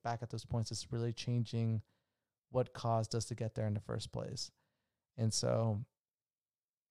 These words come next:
it, it started off dark, it kinda got darker, kinda came back, and then it, like, got dark again. Uh, I just wanna end on, I love you guys. Uh, you know, thank you guys so much for listening to my podcast. I really do appreciate it.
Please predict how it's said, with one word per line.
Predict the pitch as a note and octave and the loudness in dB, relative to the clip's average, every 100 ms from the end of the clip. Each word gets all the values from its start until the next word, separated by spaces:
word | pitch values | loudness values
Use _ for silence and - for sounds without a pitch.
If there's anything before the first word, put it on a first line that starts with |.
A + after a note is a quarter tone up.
| _ _ - | _ _ -8
it, | C3+ D#3 | -6 -2
it | C3+ - | -2 -2
started | - C#3+ C#3 | 0 2 4
off | D3 D3 C#3+ _ _ | 4 2 0 _ _
dark, | - C#3+ E3 E3 - - C4 | 0 0 0 -4 -12 -20 -16
it | - | -4
kinda | C3+ C3+ | -2 0
got | C3+ A#2+ | 0 0
darker, | C#3+ D3 - D#3+ D#3+ D#3+ - - | 0 -2 -2 -2 -2 -6 -12 -10
kinda | C3 B2 | -4 -4
came | - B2+ B2+ | -2 -4 -2
back, | C3+ D3 D#3+ D#3 - | 0 0 -2 -6 -10
and | B2 | -4
then | B2 B2 | -2 -2
it, | B2 A2 | -2 -4
like, | A#2+ A#2 | -6 -6
got | A#2 G#2 | -6 -6
dark | C3 C#3+ | -6 -8
again. | D3 D#3 D3+ D3+ D#3+ - | -6 -4 -2 -4 -6 -2
Uh, | A2+ A2 - | 0 0 -2
I | B2 | -4
just | A#2 | -2
wanna | D3 A#2+ | -2 0
end | B2 C3 | 0 2
on, | A#2+ A2+ A#2 - _ _ _ - | 2 2 -2 -6 _ _ _ -6
I | A2 | 0
love | A#2+ B2 | 0 0
you | C3+ | 2
guys. | C#3+ C#3 C3+ - - | 4 4 2 -2 -8
Uh, | C3 _ _ - | -14 _ _ -2
you | B2 | 0
know, | |
thank | A2 B2+ C3+ | 2 0 0
you | A#2+ | 2
guys | A#2 A2+ | 2 4
so | - B2 | 4 4
much | A#2+ A#2+ - | 4 2 0
for | A#2 | -2
listening | A2+ A2 A2+ | 0 0 -2
to | A2+ | -2
my | |
podcast. | A2+ A#2 A2+ B2 A2+ | -2 0 0 -2 -2
I | B2+ A#2 - | 0 -2 2
really | C#3 C#3 | 4 4
do | A#2+ B2+ | 6 4
appreciate | A#2 C3 A#2+ C3 B2+ | 4 2 2 2 2
it. | C3 | 0